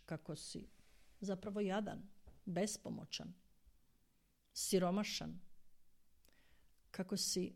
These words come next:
nemoćan, em, kako nekako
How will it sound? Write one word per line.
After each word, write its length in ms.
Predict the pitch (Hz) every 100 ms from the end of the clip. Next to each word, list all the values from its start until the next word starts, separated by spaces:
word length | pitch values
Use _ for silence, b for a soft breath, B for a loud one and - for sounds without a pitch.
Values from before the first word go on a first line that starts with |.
| -
nemoćan, 760 | 180 185 208 208 - - - 180 - - - - - - - - - _ _ _ - - _ _ _ _ _ - -
em, 440 | 196 185 180 180 220 - - - - - - _ -
kako 340 | - 214 214
nekako 540 | 196 190 180 - 170